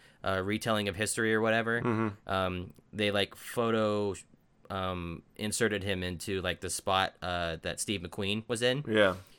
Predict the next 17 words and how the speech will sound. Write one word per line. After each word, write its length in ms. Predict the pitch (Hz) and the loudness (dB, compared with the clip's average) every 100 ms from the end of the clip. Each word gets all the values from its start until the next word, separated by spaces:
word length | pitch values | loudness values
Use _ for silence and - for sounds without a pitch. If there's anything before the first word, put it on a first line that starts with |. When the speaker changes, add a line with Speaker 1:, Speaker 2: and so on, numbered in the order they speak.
| - - | -20 -4
Speaker 1:
Um, 480 | 104 104 101 98 - | 2 4 4 0 -4
so 300 | - 120 110 | 0 4 4
I 120 | 98 | 4
assumed 840 | 107 98 - 170 170 120 110 107 - _ _ _ _ - | 4 2 0 2 2 2 0 -2 -4 _ _ _ _ -4
that 440 | 107 101 95 95 - - | 0 2 4 0 -2 -8
when, 800 | 104 107 101 95 95 92 87 - _ _ _ - | -2 0 2 0 -2 -4 -6 -10 _ _ _ -8
uh, 420 | 98 92 87 78 | -4 -2 -2 0
Margot 280 | 110 113 110 | 2 2 4
Robbie 320 | 107 113 110 | 4 4 2
was 120 | 101 | -2
going 240 | - 101 95 | -2 -2 -2
to 100 | 98 | -2
watch 300 | 95 98 95 | 0 0 0
herself 400 | 101 - 98 92 | -4 0 -2 -2
as 180 | 87 92 | -4 -6
Sharon 320 | - 101 92 | -2 -2 -2
Tate 380 | 85 107 95 - | -4 -4 -4 -4